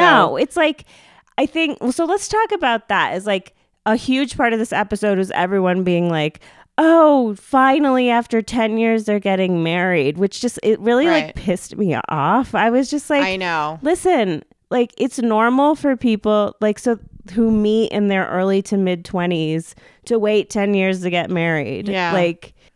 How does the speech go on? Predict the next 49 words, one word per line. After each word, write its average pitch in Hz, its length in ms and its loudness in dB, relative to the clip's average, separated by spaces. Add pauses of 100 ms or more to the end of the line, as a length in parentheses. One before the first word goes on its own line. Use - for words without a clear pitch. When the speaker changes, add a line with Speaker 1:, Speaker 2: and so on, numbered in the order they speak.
(140)
Speaker 1:
Or 269 160 0
don't 381 300 0
get 370 140 -4
married. 254 520 -2 (220)
Speaker 2:
Yeah, 311 280 0
uh, - 120 -4 (100)
or 339 180 2
Speaker 1:
You 277 40 -4
Speaker 2:
don't, 311 160 2
Speaker 1:
know 349 80 4
what 311 80 6
Speaker 2:
or 320 40 6
Speaker 1:
I - 20 -2
Speaker 2:
d-, 359 40 -2
Speaker 1:
mean? 294 240 0
Speaker 2:
don't 320 240 2
Speaker 1:
Like, 311 120 2
Speaker 2:
get 277 80 -4
Speaker 1:
just - 20 0
Speaker 2:
married 254 220 4
and 247 140 6
Speaker 1:
don't. 381 60 -2
Speaker 2:
start 233 220 0
a - 20 -4
family, 277 440 0
or 233 240 2
Speaker 1:
It's 226 80 2
a 233 40 -4
Speaker 2:
just 269 440 -2
live 226 80 -2 (200)
their 247 120 4
Speaker 1:
contract. 240 100 2
Speaker 2:
lives. 196 840 0
Yeah. 202 260 2 (140)
Speaker 1:
Live 262 220 -2
your 359 140 0
life, 262 420 -2
set 254 300 -4
up 277 160 -4
your 320 160 -2
will 240 380 -2
so 240 220 -2
each 226 220 -6
other 226 260 -4
gets 233 300 -6
whatever, 214 600 -2
you 220 180 -6
know, 220 480 2
and 220 640 -4